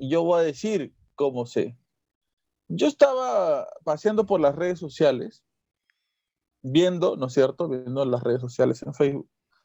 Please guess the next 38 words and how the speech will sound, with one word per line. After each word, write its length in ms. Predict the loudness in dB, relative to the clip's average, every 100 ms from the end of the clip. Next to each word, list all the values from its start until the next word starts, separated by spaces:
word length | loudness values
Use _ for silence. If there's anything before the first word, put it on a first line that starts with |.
| _ _ 0
El 140 | 0
señor 300 | 0 0 2
Quique 260 | 2 0 2
Maurto 340 | 4 2 -2
estaba 340 | 0 2 4 2
haciendo 360 | 0 -2 -4
su 180 | 0 0
en 160 | 0 0
vivo 460 | 0 2 0 -2 _ _ _ _ _ _ _
de 160 | -4
todas 280 | 0 2 2
las 140 | 0
semanas 680 | -2 -4 -2 -4 -8 -12 _ _ _ _ _ _ _ 2
en 260 | 4 6
la 120 | 4
página 380 | 2 -2 0 -2
que 260 | 2 2 4
yo 320 | 4 6 4
en 120 | 2
este 460 | -2 -2 2 2 0 -4
querido 380 | -2 0 0 0
podcast 340 | -4 -4 -4
recomiendo, 680 | -2 -2 0 2 2 2 0
la 220 | 0 0
página, 500 | -4 -4 -4 0 0
este, 440 | 0 -4 -2 2
El 100 | 2
Bar 180 | 2 0
del 160 | -2 -6
Samaritano, 680 | -4 -4 -2 0 -2 -2
que 240 | -6 -8 -10 -2
vayan 340 | 0 2 0
todos 260 | 0 -2 -2
a 40 |
seguirla, 580 | -2 -2 0 0 2 0 -4 -16 _ _ _ _ _ _ _
eh, 360 | 0 0 0 -2
dicho 340 | -2 0 2 2
esto. 360 | 2 -4 -6